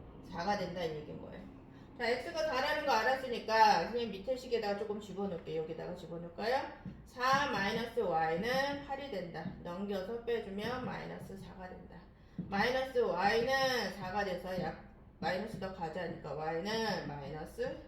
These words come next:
사가 된다, 이 얘기인 거죠. 자, 그 다음에 자, 이것도 마찬가지로 밑에다가 오를 곱해줄 거예요.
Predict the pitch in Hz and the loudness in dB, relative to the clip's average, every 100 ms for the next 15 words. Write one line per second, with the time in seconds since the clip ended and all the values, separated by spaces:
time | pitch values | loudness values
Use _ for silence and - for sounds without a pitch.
0 | - 156 165 180 170 170 180 160 - - | -12 -10 -6 -6 -8 -8 -8 -8 -10 -12
1 | - - - - - - - - - - | -14 -14 -16 -16 -18 -20 -20 -20 -20 -20
2 | - - - - - - - - - - | -20 -20 -20 -20 -20 -20 -20 -20 -20 -20
3 | - - - - - - - - - - | -20 -20 -20 -20 -20 -20 -20 -20 -20 -20
4 | - - - - - - - - - - | -20 -20 -20 -20 -18 -16 -16 -20 -20 -2
5 | 196 170 226 240 226 185 214 294 370 - | 2 2 4 6 6 4 4 4 2 -6
6 | - 202 254 370 - 254 247 311 302 277 | -4 2 4 4 4 4 4 2 2 0
7 | 233 240 247 240 196 226 202 - 202 190 | 0 2 4 6 6 4 2 0 -2 -4
8 | 175 160 151 208 - - | -2 -2 2 0 0 -8